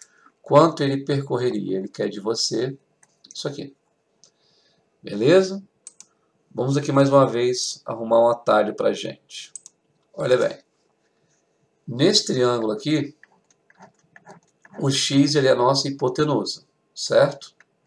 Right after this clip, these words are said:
Hipotenusa. Um vírgula cinco cateto, o dois também é cateto. Ficaria assim, x ao quadrado, que é a hipotenusa, igual a um vírgula cinco ao quadrado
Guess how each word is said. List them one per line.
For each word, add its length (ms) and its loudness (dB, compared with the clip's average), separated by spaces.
Hipotenusa. 840 -6
Um 240 0
vírgula 400 0
cinco 340 -4
cateto, 720 -2
o 100 -6
dois 800 0
também 200 -6
é 20 -4
cateto. 480 -6
Ficaria 320 -2
assim, 360 -6
x 540 -6
ao 180 2
quadrado, 680 0
que 140 -12
é 20 -6
a 40 -6
hipotenusa, 880 -6
igual 400 2
a 140 0
um 260 -2
vírgula 480 -4
cinco 480 -8
ao 140 -6
quadrado 580 0